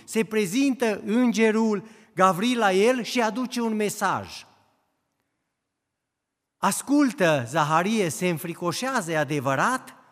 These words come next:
și îngerul, uitați ce mesaj îi transmite la Zaharie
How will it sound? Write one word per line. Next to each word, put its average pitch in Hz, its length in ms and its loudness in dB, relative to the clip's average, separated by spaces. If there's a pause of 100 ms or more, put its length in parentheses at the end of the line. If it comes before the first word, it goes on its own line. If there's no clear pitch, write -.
(760)
și 196 360 -4 (460)
îngerul, 254 680 2 (280)
uitați 262 400 -4
ce - 120 -6
mesaj 208 440 -2
îi 190 80 -6
transmite 165 880 -4 (720)
la 147 160 -4
Zaharie 113 840 -4